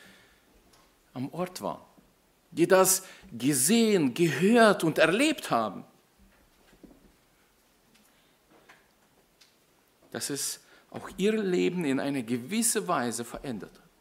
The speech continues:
Und schauen wir noch einmal in unmittelbare Reaktion eines, eines, äh, Kerkermeisters, was da eigentlich mit diesem Mann geschah. Wenn wir weiterlesen,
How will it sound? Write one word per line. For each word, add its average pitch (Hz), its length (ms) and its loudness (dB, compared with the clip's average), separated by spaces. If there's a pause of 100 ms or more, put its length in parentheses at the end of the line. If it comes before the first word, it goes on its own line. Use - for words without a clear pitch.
(1200)
Und 170 140 2
schauen 269 400 6
wir 190 140 6
noch 175 260 2 (360)
einmal 233 420 6
in 185 280 2 (220)
unmittelbare 226 840 6
Reaktion 190 640 4
eines, 160 520 0 (360)
eines, 156 460 2
äh, 147 280 8
Kerkermeisters, 120 1120 0 (480)
was - 220 -4
da 151 140 -2
eigentlich 147 480 -2
mit 160 220 -2
diesem 175 340 -4
Mann 135 280 2
geschah. 214 460 -6 (2250)
Wenn 110 160 -8
wir 127 120 -6
weiterlesen, 175 800 -4